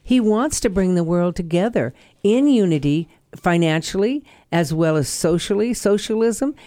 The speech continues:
and government control. Those are the main components of the World Economic Forum. That's why he supports it. Let's talk about those three components.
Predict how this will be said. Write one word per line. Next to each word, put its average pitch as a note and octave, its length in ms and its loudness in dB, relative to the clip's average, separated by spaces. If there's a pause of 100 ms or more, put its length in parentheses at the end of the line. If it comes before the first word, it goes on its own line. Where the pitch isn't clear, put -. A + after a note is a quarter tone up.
(160)
and G3 180 2
government A3+ 460 0
control. B3 600 -2 (420)
Those C4 380 2
are C#4 80 2
the G3+ 140 0
main G3+ 540 2 (140)
components A#3+ 840 -2
of F3+ 160 -4
the G#3+ 80 0
World F3 340 0
Economic F3+ 580 -2
Forum. F#4 520 -4
That's C#3 300 -8
why F3 160 -4
he B2+ 180 -6
supports C4 600 -4
it. - 160 -14 (420)
Let's A#3 240 -4
talk C4 280 -4
about G#3 300 0
those F3 220 -2
three F3 240 -2
components. A3 800 -4